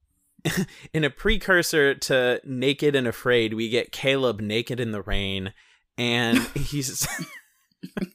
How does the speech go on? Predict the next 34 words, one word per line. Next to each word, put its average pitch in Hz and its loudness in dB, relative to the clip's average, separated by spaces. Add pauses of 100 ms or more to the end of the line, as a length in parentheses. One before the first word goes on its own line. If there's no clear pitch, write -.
(500)
you, 349 4
you, 190 2
we're 190 4
just 202 0
like, - 2
"Holy 196 2
shit, - -2
Caleb, 240 4
you're 180 4
alive!" 185 4
And 135 -2
then 139 4
so 131 2 (260)
you 170 2
think 190 -2
that 185 2
would, 175 0
like, 156 0
make 127 -2 (460)
everything, 131 0
or 143 4
I 135 4
mean, 117 -2
not 117 0
everything 104 -2
okay, 95 -4
but 98 -4 (120)
maybe 107 -4
the 98 -10
mom 98 -6
would 98 -8
not 92 -10
hate 110 -8
Thomas, 107 -8